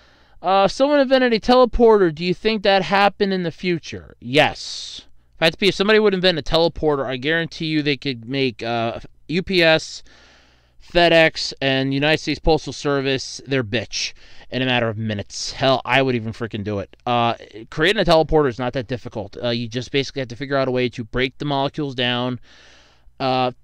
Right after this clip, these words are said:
th-, the way I thought of a teleporter is think like a scanner. Uh, imagine, like, a scanner or a printer, and how the printer is taking the image that you have up on the screen and then sending it either wirelessly or via the wired connection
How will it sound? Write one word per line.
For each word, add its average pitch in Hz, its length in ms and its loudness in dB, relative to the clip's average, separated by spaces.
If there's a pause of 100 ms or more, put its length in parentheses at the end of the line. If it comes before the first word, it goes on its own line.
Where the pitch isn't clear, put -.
(120)
th-, 226 340 -2
the 226 80 4
way 294 160 6
I 392 120 8
thought 311 240 8
of 240 120 4
a 214 60 0
teleporter 190 600 2
is 143 160 -6
think 175 240 -2
like 165 180 -2
a 127 40 -10
scanner. 110 600 -2
Uh, 120 160 -10
imagine, 165 440 0
like, 156 200 -4
a 131 60 -6
scanner 156 440 0
or 139 100 2
a 127 60 -4
printer, 123 580 -6 (800)
and 131 320 -2
how 127 160 2
the 117 80 -4
printer 180 280 0
is 170 140 -2
taking 160 440 -2
the 139 120 -4
image 165 420 -2
that 143 80 -10
you 139 140 -4
have 139 280 2
up 117 160 -4
on 123 180 -4
the 156 60 -6
screen 110 560 -6 (800)
and 131 180 0
then 123 480 0
sending 156 560 -2
it 147 180 0
either 117 220 -4
wirelessly 196 1080 2
or 131 320 0
via 120 240 -2
the 175 100 0
wired 175 340 2
connection 147 580 -4